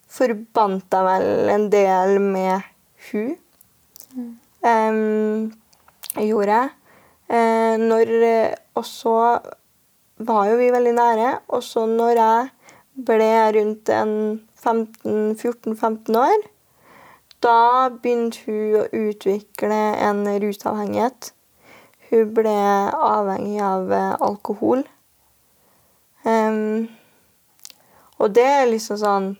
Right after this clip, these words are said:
Speaker 1: som jeg tror ingen på en måte forventet. Fordi at hun var så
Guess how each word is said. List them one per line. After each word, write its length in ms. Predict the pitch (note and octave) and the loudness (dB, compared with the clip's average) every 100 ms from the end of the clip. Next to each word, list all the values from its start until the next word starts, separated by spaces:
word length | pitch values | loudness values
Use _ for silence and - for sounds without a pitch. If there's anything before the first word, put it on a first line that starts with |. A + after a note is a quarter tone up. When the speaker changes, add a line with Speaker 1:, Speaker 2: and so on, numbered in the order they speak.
| _ - _ - | _ -20 _ -6
Speaker 1:
som 240 | - G#3+ G#3 - | -2 -2 -4 -6
jeg 240 | - G#3+ | -6 -2
tror 160 | G#3+ - | -2 -2
ingen 580 | G#3+ A3 G3+ F#3+ F#3 F3 | -2 -2 -2 0 -2 -4
på 160 | - G3 | -4 -2
en 80 | |
måte 240 | G3+ F#3+ F#3 | -2 -2 -4
forventet. 560 | F#3+ F3+ E3+ F3 - C4 - _ _ _ _ _ _ _ _ | 0 0 -2 -4 -4 -4 -8 _ _ _ _ _ _ _ _
Fordi 880 | - A3+ G3+ F#3+ - - G3+ G#3+ A3+ A3 _ _ - _ | 0 0 0 -10 -12 -8 -4 0 -2 -4 _ _ -20 _
at 240 | - G#3+ - | -2 -2 -4
hun 220 | - G#3+ | -4 -2
var 340 | G3+ F#3+ F#3 | 2 2 2
så 320 | F#3+ - - | -2 -4 0